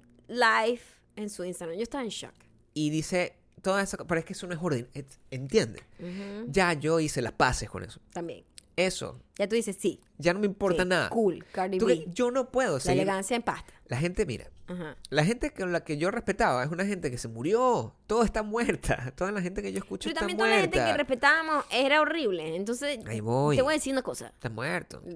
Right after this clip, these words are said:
Speaker 1: Se, le, le salen ese montón de, de esqueletos que tiene toda esa
Speaker 2: Sí,
Speaker 1: gente
Speaker 2: ay, qué
Speaker 1: <laughs>
Speaker 2: fastidio.
Speaker 1: que uno admira. Uno dice, "Deje eso quieto.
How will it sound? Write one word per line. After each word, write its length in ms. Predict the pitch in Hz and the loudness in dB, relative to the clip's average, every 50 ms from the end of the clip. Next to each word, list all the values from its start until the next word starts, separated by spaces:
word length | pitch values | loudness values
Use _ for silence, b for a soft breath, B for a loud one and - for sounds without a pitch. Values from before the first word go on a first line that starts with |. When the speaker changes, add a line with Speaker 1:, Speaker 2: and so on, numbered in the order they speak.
| - - | -12 -8
Speaker 1:
Se, 120 | - 240 220 | -6 -4 -4
le, 260 | 208 202 196 202 208 - - - | -2 -2 -2 -2 -4 -4 -6 -8
le 200 | 226 220 208 208 | -6 -6 -6 -4
salen 320 | - 240 254 311 320 320 | -4 -4 -6 -6 -6 -8
ese 160 | 302 285 302 | -8 -8 -8
montón 360 | 294 254 208 214 226 220 240 | -8 -8 -8 -8 -8 -8 -6
de, 340 | 254 269 254 214 180 156 - - | -4 -4 -2 -2 -2 -2 -2 -4
de 80 | 180 190 | -6 -6
esqueletos 540 | - - 185 190 202 220 226 226 226 247 | -4 -2 0 2 4 4 4 4 2 -2
que 80 | - 233 | -6 -6
tiene 160 | - 196 190 | -6 -6 -6
toda 160 | - - 233 240 | -6 -6 -4 -4
esa 80 | 226 214 | -4 -2
Speaker 2:
Sí, 180 | 214 208 233 | 0 0 2
Speaker 1:
gente 100 | 247 - - | 2 2 2
Speaker 2:
ay, 120 | 254 254 233 247 | 2 2 2 0
qué 40 | 247 | -2
Speaker 1:
<laughs> 0 | |
Speaker 2:
fastidio. 500 | 277 - 143 - - - 185 214 233 220 | -6 -6 -6 -6 -4 -2 -2 2 4 4
Speaker 1:
que 60 | 175 269 | 4 6
uno 80 | 254 302 | 4 4
admira. 480 | 254 226 277 277 277 277 269 269 269 262 B B B B | 2 0 0 0 2 4 4 4 2 0 B B B B
Uno 240 | B 302 349 381 381 | B -4 -2 0 2
dice, 340 | 370 381 370 370 392 320 - - | 2 2 2 2 2 0 0 2
"Deje 140 | 302 392 427 | 2 2 2
eso 180 | 381 392 381 | 2 0 -2
quieto. 320 | - 415 453 427 311 262 | 0 2 2 2 0 -2